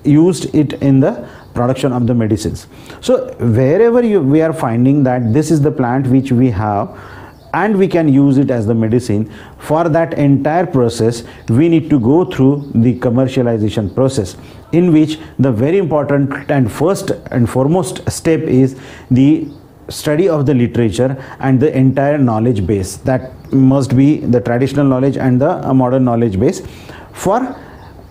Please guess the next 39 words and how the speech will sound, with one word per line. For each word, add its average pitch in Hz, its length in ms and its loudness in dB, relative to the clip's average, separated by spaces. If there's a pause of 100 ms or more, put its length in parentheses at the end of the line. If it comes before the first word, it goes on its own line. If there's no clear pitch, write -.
(140)
analyzing 170 540 0
the 160 100 2
properties 120 520 0
of 104 140 -2
the 98 80 0
plants. 90 420 -6 (440)
Second 202 460 0
important 190 440 0
one, 165 260 0 (160)
that 156 140 0
what 151 200 2
exactly 185 600 2
is 165 120 2
the, 180 380 0 (880)
uh, 143 720 0
value 139 640 0 (680)
there 143 300 2
in 156 120 2
the 139 80 2
plant, 131 400 -2 (280)
that 135 160 0
is 139 100 0
called 117 200 -2
as 113 140 0
the 196 280 -2
bioprospecting, 110 960 -2
in 156 140 4
which 185 200 0
we 165 140 4
will 151 160 2
analyze 135 480 0
that 113 260 0
these 139 160 4
are 143 120 2
the 127 100 0
properties 120 580 0
which 123 200 0
can 113 240 0
be 220 240 0